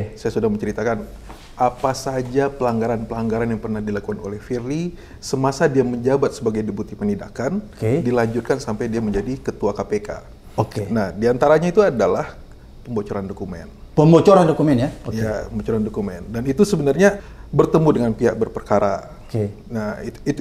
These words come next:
Speaker 1: itu sebenarnya waktu itu sempat di-, diproses di pimpinan K P K
Speaker 2: Sebelumnya.
Speaker 1: sebelumnya. Nah, ketika dia menjadi pimpinan K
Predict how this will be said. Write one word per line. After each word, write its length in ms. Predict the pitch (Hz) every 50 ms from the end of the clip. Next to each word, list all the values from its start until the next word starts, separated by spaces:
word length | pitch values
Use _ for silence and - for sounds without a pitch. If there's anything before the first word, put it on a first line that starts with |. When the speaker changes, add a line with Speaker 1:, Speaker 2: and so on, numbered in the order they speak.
| 160 165
Speaker 1:
itu 80 | 208
sebenarnya 400 | 196 - 175 175 185 190 202 185
waktu 480 | 160 143 143 135 135 139 143 147 147 156
itu 80 | 185
sempat 400 | - - 139 127 - - 147 - - 135
di-, 320 | 127 117 113 110 98 110
diproses 640 | - 127 - - - 165 160 - - 151 - - -
di 160 | - 131 127
pimpinan 480 | - - 127 113 123 135 120 120 123 117 - - - - - - - -
K 80 | - -
P 0 |
K 0 |
Speaker 2:
Sebelumnya. 240 | 143 123 123 123
Speaker 1:
sebelumnya. 500 | 117 113 104 110 120 110 113 107 101 95 - - - - - - - - - -
Nah, 240 | - 120 98 95 - - - - - -
ketika 320 | 170 - - 269 - -
dia 160 | 220 147 143 127
menjadi 480 | 123 123 120 120 113 107 110 107 104
pimpinan 560 | - - 117 101 104 120 127 151 220 233 208
K 80 | - 110